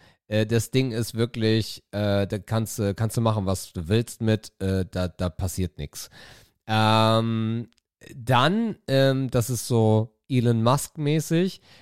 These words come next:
äh, man hat mit mehr, mit verschiedenen Maschinengewehren auf den Tesla Cybertruck geschossen und die Insassen wären nicht gestorben, weil's halt Edelstahl ist.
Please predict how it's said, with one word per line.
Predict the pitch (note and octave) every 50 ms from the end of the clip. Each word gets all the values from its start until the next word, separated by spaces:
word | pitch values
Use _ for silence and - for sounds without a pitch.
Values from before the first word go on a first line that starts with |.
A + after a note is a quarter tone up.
| - _ _ -
äh, | A#2 A#2 A#2 A#2 A#2 A#2 A#2 A#2
man | A#2 A#2 A#2 A#2 A2+ G#2+
hat | A#2 B2+ - -
mit | B2+ A#2 - -
mehr, | A#2+ A#2 B2+ C3 - - B2+ A2+ A2+ A#2
mit | C3+ C3 -
verschiedenen | - C3+ - - - F#3 F#3 E3 E3+ D#3+ D#3+ D#3+ D#3
Maschinengewehren | C#3+ C#3 - - E3 E3 E3 D#3+ C#3 C3 A2 G#2+ A#2+ A#2 A#2+ A#2+ A#2 A#2 A2+
auf | G2+ A#2+ B2 - -
den | B2+ A#2+ A2
Tesla | - - B2 A2+ - B2 A#2
Cybertruck | A2 - B2+ B2 B2+ C3+ C#3 - D3 C#3+ - -
geschossen | - C3+ - D3+ D3 C#3 - D#3+ D#3+ F#3 F#3+ _ _ _ - - - _ _ _ _
und | - B2 A#2 A2+ A2 A2 G#2+ A2 A2+ A2
die | - A2 G2
Insassen | A#2+ A#2+ A#2 A2+ A#2+ A2+ G#2+ - - A#2 G#2+ G#2+ G#2+ A#2 C3+ G#2+ D#2+
wären | F#2+ G#2 F#2+ G#2 G2+
nicht | G#2 G#2 - - -
gestorben, | - F2+ - - A2+ G2+ G#2 A2 A#2+ C3+ D3+ D#3+ D#3+ _ _ _ _ _ _ -
weil's | D2+ D2+ D2+ - -
halt | D2+ -
Edelstahl | - C2+ D#2 F2 F#2+ - - - A#2 -
ist. | C#3 D3+ D#3 - _